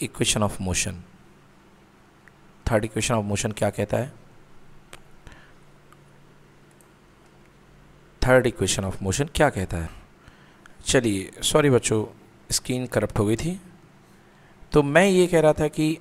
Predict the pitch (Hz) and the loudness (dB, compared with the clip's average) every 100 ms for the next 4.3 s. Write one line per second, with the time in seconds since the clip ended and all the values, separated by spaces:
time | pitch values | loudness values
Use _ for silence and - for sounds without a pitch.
0 | - 123 - 135 127 120 - 120 123 - | -2 -2 -2 0 2 0 0 -4 -4 -10
1 | - - - 110 107 104 98 - - 104 | -20 -14 -6 -4 0 2 2 0 -4 -4
2 | 120 151 170 - - - - - - - | -2 -4 -6 -14 -20 -20 -20 -20 -20 -20
3 | - - - - - - 127 - 147 143 | -20 -20 -20 -20 -12 -4 -2 -2 -2 0
4 | 117 113 - | -2 -4 -10